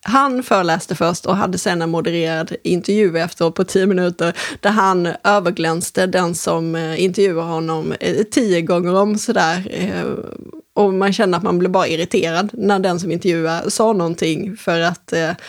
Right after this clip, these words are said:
det avbröt liksom en väldigt, eh, krispig tanke. Men, eh, allt som allt, eh, kan jag ju säga att, att ta sig till Oslo är ju lätt,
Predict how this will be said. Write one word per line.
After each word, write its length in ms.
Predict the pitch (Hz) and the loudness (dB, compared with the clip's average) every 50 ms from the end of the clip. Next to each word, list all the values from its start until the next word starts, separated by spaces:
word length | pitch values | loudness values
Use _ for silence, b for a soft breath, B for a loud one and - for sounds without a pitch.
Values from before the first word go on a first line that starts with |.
| B B B B B | B B B B B
det 120 | - 196 165 | 0 2 4
avbröt 600 | 117 196 196 196 196 175 165 165 170 165 - 180 | 4 4 4 2 0 0 -2 -2 -2 -2 -2 -4
liksom 420 | 190 180 - - 156 156 156 156 | -4 -4 -2 -2 -2 -2 -2 -2
en 180 | - 180 175 165 | -2 0 0 0
väldigt, 540 | 170 170 165 160 156 165 185 - _ - - | 0 0 -2 -2 -4 -6 -6 -8 _ -12 -8
eh, 360 | - 214 196 - 208 117 123 | -8 -6 -6 -6 -6 -6 -8
krispig 840 | - - - 202 196 - - - - - - 165 156 156 165 180 - | -6 -2 0 0 0 -2 -4 -10 -10 -6 -4 -2 -2 -2 -4 -6 -6
tanke. 520 | - - - 180 180 - - - 156 190 185 180 _ _ _ _ - - | -2 -2 0 0 -2 -4 -6 -6 -4 -4 -4 -6 _ _ _ _ -4 2
Men, 260 | 220 247 254 269 277 | 2 4 4 4 2
eh, 140 | 269 269 269 262 - - | 2 2 0 -2 -2 0
allt 180 | - 320 311 - | 0 0 0 0
som 140 | - 294 277 | -2 0 2
allt, 280 | 269 269 269 - - - | 2 0 0 -4 -8 -2
eh, 320 | - 220 220 220 220 214 220 - | 0 2 2 2 2 0 -2 -2
kan 100 | - 233 | -2 -2
jag 80 | 214 214 | 0 0
ju 60 | 220 | 0
säga 260 | 220 - 214 196 185 190 | 0 0 0 0 0 -2
att, 240 | 185 - - B B B B B B B B B B B | -4 -8 -16 B B B B B B B B B B B
att 300 | B 233 233 - - - | B -2 -2 -2 -6 -2
ta 160 | - 302 277 269 | 2 2 2 2
sig 140 | - 262 | 0 -2
till 200 | 247 262 240 - | 0 0 -2 -2
Oslo 420 | - 254 - - - - 247 254 233 - | -2 -4 -4 -4 -2 0 0 0 0 2
är 120 | 208 208 | 2 2
ju 120 | 208 196 190 | 2 4 2
lätt, 280 | 185 190 180 - - | 2 0 -2 -4 -10